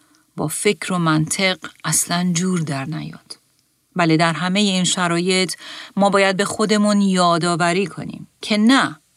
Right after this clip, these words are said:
او قول داده، او وعده داده که همهٔ نیازهای منو رفع کنه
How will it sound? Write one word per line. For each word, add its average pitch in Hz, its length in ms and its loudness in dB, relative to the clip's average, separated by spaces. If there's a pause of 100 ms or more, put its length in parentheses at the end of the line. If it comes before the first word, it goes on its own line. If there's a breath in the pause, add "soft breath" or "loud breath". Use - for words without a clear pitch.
(360 soft breath)
او 269 280 0
قول 302 340 6
داده، 151 420 -6 (360 loud breath)
او 277 280 4
وعده 233 460 6
داده 160 440 0 (340 loud breath)
که 240 100 0
همهٔ 269 680 4
نیازهای 214 680 4
منو 180 280 2
رفع 170 320 -2
کنه 160 340 -10